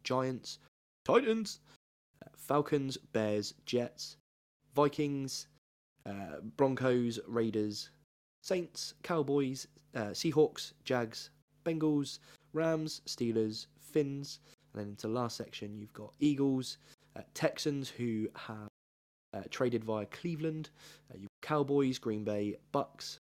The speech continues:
you've got Cardinals, who have traded, uh, sorry, traded via Houston, Bills at twenty-eight,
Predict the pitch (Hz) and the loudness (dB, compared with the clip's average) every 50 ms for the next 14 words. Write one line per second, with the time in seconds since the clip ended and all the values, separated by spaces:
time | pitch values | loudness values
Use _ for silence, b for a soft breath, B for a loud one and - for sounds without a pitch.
0 | _ _ _ _ _ _ _ _ _ _ _ _ _ _ - - 123 113 117 - | _ _ _ _ _ _ _ _ _ _ _ _ _ _ -16 -14 -12 -12 -12 -12
1 | - - - 131 131 127 127 127 127 127 117 - - 110 107 104 104 101 - 98 | -8 -4 0 0 0 2 2 2 2 2 0 0 -2 -2 -2 0 -2 -2 -4 -6
2 | 101 - - 113 107 104 - - 104 104 101 - _ _ _ _ - 120 - - | -8 -8 -6 -8 -8 -8 -8 -10 -10 -10 -12 -12 _ _ _ _ -4 -4 -4 -4
3 | - - - 120 101 92 - _ _ _ _ _ _ _ _ _ _ _ - - | -6 -6 -6 -6 -6 -6 -10 _ _ _ _ _ _ _ _ _ _ _ -12 -2
4 | - - 127 123 117 110 104 - - 113 117 110 107 101 95 - - 180 - - | 2 2 4 4 4 2 0 -2 -2 0 0 2 2 0 -2 -4 -6 -6 -4 -2
5 | - 151 175 196 B B B B B B _ _ _ - 175 180 170 139 123 - | -2 -2 -2 -2 B B B B B B _ _ _ 4 6 6 6 6 4 2
6 | - - 113 110 107 104 104 - | -2 -2 -2 0 0 0 -2 -4